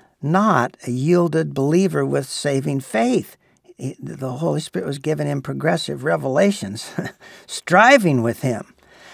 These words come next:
The great faith coach was dealing with him, but this lost soul was starting to say yes to God in a series of progressive revelations. Now, eventually, he had a dream that a,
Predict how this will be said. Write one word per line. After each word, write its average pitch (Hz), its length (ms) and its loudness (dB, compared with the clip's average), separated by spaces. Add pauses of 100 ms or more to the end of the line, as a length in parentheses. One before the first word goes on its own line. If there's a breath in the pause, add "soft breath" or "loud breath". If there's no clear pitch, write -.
(220 loud breath)
The 127 100 0
great 185 360 4
faith 220 440 4
coach 170 340 4
was 135 180 0
dealing 170 640 2
with 113 180 -2
him, 120 280 -2
but 208 260 6
this 208 260 -2
lost 196 400 2
soul 196 420 4
was 180 300 6
starting 180 460 2
to 175 80 -2
say 180 240 -2
yes 175 540 4
to 156 140 -4
God 120 440 -2
in 156 160 -2
a 160 80 0
series 185 560 0
of 151 160 -6
progressive 170 680 -2
revelations. 180 840 0 (1000 loud breath)
Now, 170 140 4
eventually, 156 640 4 (580 soft breath)
he 170 120 2
had 160 120 4
a 151 80 0
dream 139 460 -2
that 139 160 -4
a, 123 180 -4